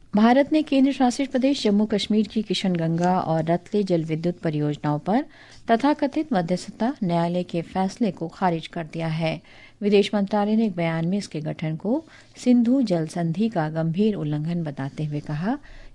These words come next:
कि भारत ने कभी भी इस मध्यस्थता न्यायालय की कानूनी वैधता को मान्यता नहीं दी है।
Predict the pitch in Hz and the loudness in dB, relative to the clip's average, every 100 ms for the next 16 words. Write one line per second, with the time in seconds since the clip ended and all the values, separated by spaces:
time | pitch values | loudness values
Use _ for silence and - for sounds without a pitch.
0 | - 196 208 240 277 285 277 214 214 240 | -4 -2 2 2 2 0 0 0 2 2
1 | 254 - 165 - 165 156 165 - 202 196 | 0 -2 -6 -4 -2 -2 -6 -8 -4 -2
2 | 170 147 147 165 180 _ _ - 175 - | 0 -2 -2 -4 -6 _ _ -10 -6 -2
3 | 160 170 196 220 160 147 143 156 151 - | 0 0 0 0 -2 -4 -6 -6 -6 -2
4 | 214 302 - - - 180 196 160 147 147 | -2 -2 -10 -20 -4 0 0 0 -4 -4
5 | 156 160 139 147 143 151 | -2 -2 -4 -4 -4 -4